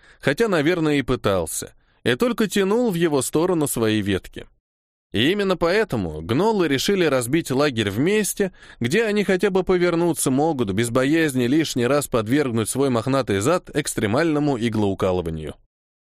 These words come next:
На нескольких растопырившихся в разные стороны жердях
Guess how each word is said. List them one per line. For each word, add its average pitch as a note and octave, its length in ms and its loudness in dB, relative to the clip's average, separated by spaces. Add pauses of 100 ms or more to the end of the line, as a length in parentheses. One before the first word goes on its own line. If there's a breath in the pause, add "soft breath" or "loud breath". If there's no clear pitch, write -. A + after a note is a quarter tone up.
(140)
На D3 160 2
нескольких G3+ 540 0
растопырившихся D#3+ 840 0
в - 20 0
разные B2+ 380 2
стороны B2 440 0
жердях A#2 520 0